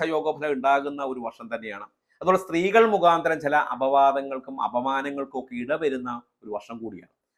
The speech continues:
അതുപോലെ, ഏ, സ്ത്രീ സംബന്ധമായ ജാതകർ, അവർക്ക് കൂടുതൽ അപമാനകരമായ മനക്ലേശ സംബന്ധമായ ദോഷഫലങ്ങളൊക്കെ ഉണ്ടാകും. ഈ ഒരു നക്ഷത്ര ജാതകരായിട്ടുള്ള, ചിത്തിര നക്ഷത്ര ജാതകരായിട്ടുള്ള സ്ത്രീകളായിട്ടുള്ള ആൾക്കാർക്ക് അവർക്ക് കൂടുതൽ അപമാനകരമായ ചില വിഷയങ്ങൾ,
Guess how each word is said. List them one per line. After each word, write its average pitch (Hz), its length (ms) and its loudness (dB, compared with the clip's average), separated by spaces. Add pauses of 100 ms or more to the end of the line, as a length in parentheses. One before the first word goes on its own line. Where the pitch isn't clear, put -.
അതുപോലെ, 123 280 2
ഏ, 117 400 0
സ്ത്രീ 135 400 -4
സംബന്ധമായ 151 600 0
ജാതകർ, 135 480 2 (340)
അവർക്ക് 165 320 2
കൂടുതൽ 160 300 0
അപമാനകരമായ 151 1080 2
മനക്ലേശ 151 540 0
സംബന്ധമായ 151 560 -6
ദോഷഫലങ്ങളൊക്കെ 135 680 -6
ഉണ്ടാകും. 117 220 0
ഈ 123 120 -6
ഒരു 131 220 -6 (220)
നക്ഷത്ര 135 360 -2
ജാതകരായിട്ടുള്ള, 139 840 4
ചിത്തിര 131 260 -6
നക്ഷത്ര 143 400 -8
ജാതകരായിട്ടുള്ള 143 600 -2
സ്ത്രീകളായിട്ടുള്ള 156 600 4
ആൾക്കാർക്ക് - 400 -10 (280)
അവർക്ക് 175 200 -2
കൂടുതൽ 180 320 2
അപമാനകരമായ 170 920 4
ചില 165 160 2
വിഷയങ്ങൾ, 143 560 -2